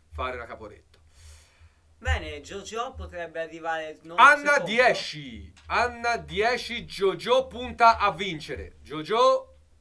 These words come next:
Speaker 2: Giorgio
Speaker 1: Ah,
Speaker 2: pari.
Speaker 1: parità, è la prima
Speaker 2: Parità.
Speaker 1: volta che abbiamo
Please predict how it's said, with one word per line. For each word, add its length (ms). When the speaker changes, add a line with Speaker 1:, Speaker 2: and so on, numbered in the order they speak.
Speaker 2:
Giorgio 220
Speaker 1:
Ah, 720
Speaker 2:
pari. 80
Speaker 1:
parità, 680
è 60
la 120
prima 280
Speaker 2:
Parità. 220
Speaker 1:
volta 240
che 100
abbiamo 600